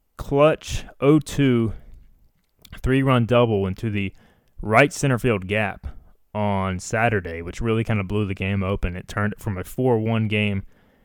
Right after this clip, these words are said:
into a seven to one advantage, and at that point, the, it was over. So, uh, huge hit in the late innings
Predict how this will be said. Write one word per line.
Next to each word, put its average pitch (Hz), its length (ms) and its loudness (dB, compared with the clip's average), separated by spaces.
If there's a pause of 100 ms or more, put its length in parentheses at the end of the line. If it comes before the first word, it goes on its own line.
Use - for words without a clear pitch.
(160)
into 120 260 -2
a 92 60 -2
seven 120 360 2
to 110 60 2
one 104 240 2
advantage, 98 560 -2
and 98 80 -4
at 95 80 -8
that 104 240 -4
point, 98 360 -4
the, 98 140 -8 (260)
it - 120 -10
was 95 160 -10
over. 90 320 -6
So, 98 320 -2 (360)
uh, 101 200 -4
huge 147 420 0
hit 143 380 4 (100)
in 117 180 -4
the 104 60 -6
late 117 280 2
innings 120 560 0